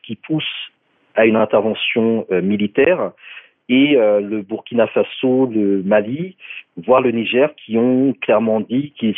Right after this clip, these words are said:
sont en train de se tourner vers la Russie comme partenaire militaire. Donc là, on entrerait dans quelque chose qui, euh, dépasserait, euh, les enjeux régionaux, continentaux, et qui, euh,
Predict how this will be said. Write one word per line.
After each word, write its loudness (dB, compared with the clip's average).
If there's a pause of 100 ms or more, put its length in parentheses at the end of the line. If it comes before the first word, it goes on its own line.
sont 2
en 2
train 0
de 0
se -6
tourner 0
vers 2
la 2
Russie -6
comme 2
partenaire 0
militaire. -2 (680)
Donc 0
là, 6
on 4
entrerait 0
dans 0
quelque -2
chose 0 (180)
qui, 2
euh, 2 (100)
dépasserait, 0
euh, -2
les -4
enjeux 0
régionaux, 0
continentaux, -2 (640)
et 2
qui, 0
euh, 0